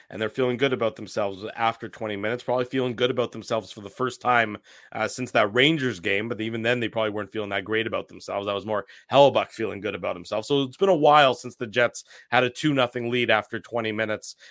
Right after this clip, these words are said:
or, or, or felt this good about themselves. Unfortunately, the L A Kings power play, which we talked about, uh, earlier in the preamble to the post-game show, it strikes early in the second period,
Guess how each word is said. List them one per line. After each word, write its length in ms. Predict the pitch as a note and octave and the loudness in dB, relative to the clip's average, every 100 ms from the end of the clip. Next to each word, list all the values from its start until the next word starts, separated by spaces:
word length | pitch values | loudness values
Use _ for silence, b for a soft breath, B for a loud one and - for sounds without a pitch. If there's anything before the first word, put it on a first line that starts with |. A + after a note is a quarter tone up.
| - | -8
or, 180 | A#2 A#2 | -4 -2
or, 200 | A2+ A2+ | -2 -4
or 220 | B2 A2 | -4 -4
felt 300 | - B2 A2+ | -2 -4 -4
this 160 | G#2+ - | -10 -6
good 180 | B2+ | -6
about 260 | B2+ A2 G2 | -4 -4 -6
themselves. 440 | G2 - G#2 F2+ | -12 -10 -8 -8
Unfortunately, 840 | G#2+ - D#3+ E3 C#3 B2+ - C#3 C#3 b b B2 | -12 -2 0 0 -2 -6 -4 -4 -4 b b -6
the 160 | A#2+ | -2
L 180 | C3 C3+ | 2 4
A 100 | B2+ | 2
Kings 320 | B2+ - B2 - | 0 -6 -8 -4
power 340 | C3+ D3 C#3 | 4 6 4
play, 300 | - A2 C3+ | 0 -4 -4
which 180 | C3 - | -4 -10
we 80 | G2 | -18
talked 400 | - A2 G#2+ A2+ | -2 -2 -2 -8
about, 420 | F#2 G#2+ C3 - b b - | -4 -4 -4 -12 b b -6
uh, 320 | A2 G#2+ G#2 G#2 | 0 2 0 -2
earlier 500 | A2 B2+ B2 A#2+ A#2 | -6 -4 -2 -2 -2
in 100 | A2 | -4
the 60 | |
preamble 540 | - A#2+ A#2 A2+ A2+ A2 | -10 -4 0 0 -2 -8
to 120 | A2 | -6
the 160 | G#2+ G2+ | -6 -4
post-game 520 | A2+ A#2+ - A2 A2 | -6 -6 -6 -6 -6
show, 320 | - A#2+ C3+ | -4 -2 -2
it 100 | C3 | -6
strikes 440 | - C3 B2 - - | -8 -4 -4 -4 -6
early 460 | C#3+ D3+ C#3 B2 | -4 -2 -2 -2
in 200 | B2 B2 | -4 -8
the 100 | A#2+ | -8
second 420 | A2+ - A#2+ - A2+ | -10 -6 -6 -8 -18
period, 220 | - | -12